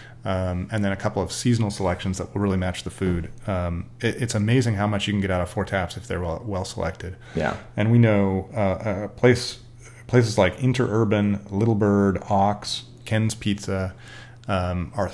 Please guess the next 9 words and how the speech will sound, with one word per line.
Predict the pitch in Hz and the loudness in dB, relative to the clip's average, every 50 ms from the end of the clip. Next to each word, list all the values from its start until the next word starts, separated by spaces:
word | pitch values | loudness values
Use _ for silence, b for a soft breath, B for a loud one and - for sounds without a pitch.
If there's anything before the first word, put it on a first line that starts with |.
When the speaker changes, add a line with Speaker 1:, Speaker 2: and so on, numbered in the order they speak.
| - - | -8 -12
Speaker 1:
are | 101 92 | -12 -10
four | - - 131 120 | 0 2 4 4
places | 117 - 113 101 95 - 101 92 90 - | 4 2 0 0 0 0 -2 -4 -2 -2
that | 98 90 | -2 0
I | 90 90 | 0 0
would | 90 90 87 87 | 0 -2 -4 -6
throw | - - - 101 101 95 | -8 -4 -2 0 2 2
out | 90 87 87 - | 2 0 0 -2
as, | 95 90 90 101 - - | -4 -6 -8 -8 -8 -10